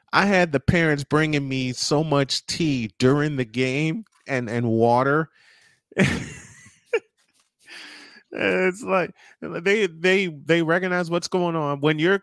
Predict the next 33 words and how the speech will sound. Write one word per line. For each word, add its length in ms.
when 160
you're 140
connected 440
with 120
the 80
community, 560
you 220
know 220
this, 300
when 160
you're 100
connected 440
with 140
the 60
community 600
and 80
they 100
sense 340
something 320
wrong, 520
they 160
will 180
try 280
to 80
ride 280
to 80
the 80
rescue 420
as 100
best 360
they 160
can. 500
I, 180